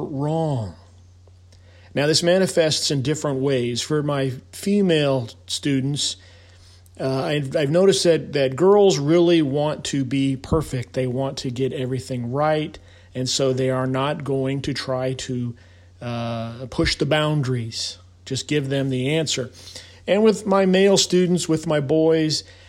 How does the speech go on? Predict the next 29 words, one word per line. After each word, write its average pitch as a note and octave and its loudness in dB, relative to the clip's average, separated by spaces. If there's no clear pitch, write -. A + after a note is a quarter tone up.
uh, D3 0
though F#3 4
they G3+ 8
will A#3 2
try G#3+ 2
some G#3 2
more, G#3 2
uh, D#3+ 2
they'll, E3 4
they'll G3 0
try D4 2
more B3 6
often G3+ 4
than A3 4
the G#3+ 2
girls. G#3+ 2
Sometimes F#3 0
they're F3 4
just E3+ -2
there D3+ 2
to D#3 0
be C#3+ -2
stupid D#3 0
and C3+ -4
say C#3 0
stupid C3+ -4
things. C3 -4
Uh, C#3+ 0
but D3 0